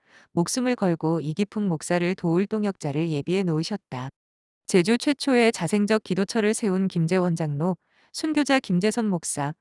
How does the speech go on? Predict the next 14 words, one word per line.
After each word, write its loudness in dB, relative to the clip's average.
제주의 2
첫 -2
열매 4
홍순원 -2
장로, -4
순국자 0
조봉호 0
전도사, -2
제주도의 2
일 0
호 2
순교자 -2
이도종 -2
목사, -4